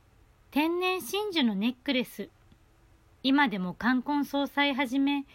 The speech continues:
普段使いのジュエリーとしても人気の高いアクセサリーです。平安時代にも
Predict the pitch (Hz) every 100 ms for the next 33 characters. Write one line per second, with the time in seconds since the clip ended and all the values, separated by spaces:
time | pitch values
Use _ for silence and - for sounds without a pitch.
0 | - _ - 185 262 294 370 359 339 220
1 | 170 135 202 320 349 285 - 196 - -
2 | 233 220 - _ - 226 214 240 254 277
3 | 269 294 262 269 - 330 294 254 240 247
4 | - - _ - _ _ _ _ _ _
5 | _ _ _ _ _ _ 330 370 392 415
6 | 392 440 403 349 262 208 196